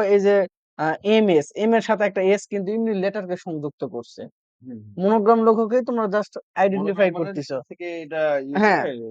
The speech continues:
Speaker 2: মনোগ্রাম অর্থ বোঝা যাচ্ছে মনের থেকে তৈরি করা।
Speaker 1: <laughs> আচ্ছা, আচ্ছা। তাহলে এভাবে কিন্তু আমরা চাইলে
Speaker 2: মনে রাখতে
Speaker 1: অনেক
Speaker 2: হবে।
Speaker 1: ধরনের লোগোগুলো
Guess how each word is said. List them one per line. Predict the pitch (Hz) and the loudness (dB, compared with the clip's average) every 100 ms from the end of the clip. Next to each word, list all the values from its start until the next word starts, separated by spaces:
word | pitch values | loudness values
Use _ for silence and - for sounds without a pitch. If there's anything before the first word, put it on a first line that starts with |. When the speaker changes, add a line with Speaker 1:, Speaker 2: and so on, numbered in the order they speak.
| 110 _ _ _ _ _ _ | -16 _ _ _ _ _ _
Speaker 2:
মনোগ্রাম | 127 151 151 170 175 | -12 -10 -6 -4 -4
অর্থ | 165 190 | -6 -8
বোঝা | 160 170 | -6 -2
যাচ্ছে | 170 - | -2 -4
মনের | 143 151 | -6 -6
থেকে | 147 143 131 | -6 -6 -8
তৈরি | 135 | -6
করা। | 160 160 190 | -6 -2 -2
Speaker 1:
<laughs> | 170 160 | 0 -2
আচ্ছা, | 143 - 151 139 226 233 202 | -4 -4 -4 -4 -10 -10 -6
আচ্ছা। | - 143 147 | -2 -2 0
তাহলে | 160 202 | 4 4
এভাবে | 214 226 226 220 | 6 6 6 6
কিন্তু | 202 214 | 2 -2
আমরা | 202 202 | 0 0
চাইলে | - 190 190 | 4 4 4
Speaker 2:
মনে | 240 | 0
রাখতে | 240 - | -2 -6
Speaker 1:
অনেক | 185 196 | -4 -2
Speaker 2:
হবে। | 175 | -2
Speaker 1:
ধরনের | 185 185 180 | -2 0 0
লোগোগুলো | 175 180 170 165 | 0 -2 -4 -4